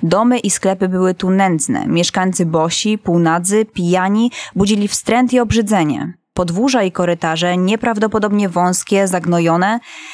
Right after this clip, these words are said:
wydawały zabijający zaduch, dostrajały się do zezwierzęconej ludności, która się tu troiła.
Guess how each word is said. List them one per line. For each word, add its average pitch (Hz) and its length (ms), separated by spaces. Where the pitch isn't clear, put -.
wydawały 208 600
zabijający 220 720
zaduch, 190 800
dostrajały 196 720
się 220 160
do 196 180
zezwierzęconej 208 840
ludności, 196 640
która 233 300
się 165 240
tu 165 120
troiła. 190 540